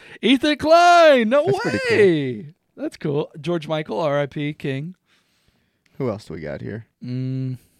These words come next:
Speaker 2: Damn, you don't, your, your birthday kinda sucks.
Speaker 1: Yeah.
Speaker 2: I don't know any of these people.
Speaker 1: Uh,
Speaker 2: Oh,
Speaker 1: Car-,
Speaker 2: Lala Anthony?
Speaker 1: Carmelo Anthony's ex-wife.
Speaker 2: Nice.
Speaker 1: Oh, Angela
Speaker 2: Did they
Speaker 1: from The
Speaker 2: actually get
Speaker 1: Office.
Speaker 2: divorced?
Speaker 1: Uh, I don't know. I mean, Kevin Garnett said she tastes like Honey Nut Cheerios, right?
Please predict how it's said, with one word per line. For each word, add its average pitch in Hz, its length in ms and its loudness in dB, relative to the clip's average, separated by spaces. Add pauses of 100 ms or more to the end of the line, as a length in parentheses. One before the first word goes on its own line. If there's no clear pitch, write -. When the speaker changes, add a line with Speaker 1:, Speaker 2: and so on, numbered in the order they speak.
(440)
Speaker 2:
Damn, 123 200 -4
you 165 100 -2
don't, 247 320 -6
your, 233 380 -4
your 190 120 -4
birthday 117 320 -6
kinda - 220 -10
sucks. - 680 -10
Speaker 1:
Yeah. 107 460 -4
Speaker 2:
I 151 60 -4
don't 190 100 0
know 107 140 0
any 139 180 -2
of 85 60 -6
these - 140 -12
people. 113 380 -12
Speaker 1:
Uh, 214 180 2
Speaker 2:
Oh, 131 40 2
Speaker 1:
Car-, - 0 -
Speaker 2:
Lala 120 360 8
Anthony? 170 140 -4
Speaker 1:
Carmelo 180 540 6
Anthony's 175 480 2
ex-wife. 170 720 0
Speaker 2:
Nice. - 180 -12
Speaker 1:
Oh, 214 140 2
Angela 175 380 -4
Speaker 2:
Did 156 60 2
they - 0 -
Speaker 1:
from - 20 4
The 165 60 4
Speaker 2:
actually 165 120 0
get 156 60 2
Speaker 1:
Office. 185 140 0
Speaker 2:
divorced? 143 460 -8 (540)
Speaker 1:
Uh, 233 380 4
I 240 100 -4
don't 294 180 -2
know. 269 200 2
I 156 100 4
mean, 156 280 2
Kevin 190 260 -2
Garnett 165 400 -2
said 156 260 -6 (440)
she 147 200 -8
tastes 147 240 -2
like 131 200 -4
Honey 139 200 -2
Nut 131 220 -6
Cheerios, 110 600 -4
right? 139 200 0